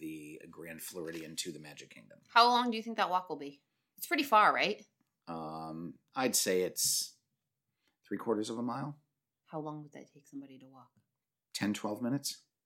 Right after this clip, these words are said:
Speaker 2: If it's ten minutes from the Contemporary,
Speaker 1: It
Speaker 2: there's
Speaker 1: takes,
Speaker 2: no way
Speaker 1: it
Speaker 2: it's
Speaker 1: takes
Speaker 2: ten
Speaker 1: me
Speaker 2: minutes from
Speaker 1: fifteen, sixteen minutes to walk a mile.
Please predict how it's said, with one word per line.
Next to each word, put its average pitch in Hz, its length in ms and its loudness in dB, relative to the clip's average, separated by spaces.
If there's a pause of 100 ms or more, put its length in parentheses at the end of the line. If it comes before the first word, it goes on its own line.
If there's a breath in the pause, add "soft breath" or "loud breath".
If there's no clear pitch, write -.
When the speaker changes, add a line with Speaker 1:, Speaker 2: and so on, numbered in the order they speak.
(720)
Speaker 2:
If 254 120 2
it's 285 160 2
ten 349 280 2
minutes 254 280 4
from 208 120 -2
the 190 80 -4
Contemporary, 147 800 2
Speaker 1:
It 156 40 0
Speaker 2:
there's 156 120 4
Speaker 1:
takes, 170 120 4
Speaker 2:
no 185 140 8
way 165 80 6
Speaker 1:
it 147 40 4
Speaker 2:
it's 151 60 2
Speaker 1:
takes 160 160 2
Speaker 2:
ten 175 140 6
Speaker 1:
me 160 60 6
Speaker 2:
minutes 160 280 0
from 139 220 -6
Speaker 1:
fifteen, 139 460 -4
sixteen 123 360 2
minutes 101 220 -2
to 87 80 -8
walk 82 240 -6
a - 20 -6
mile. 62 320 -12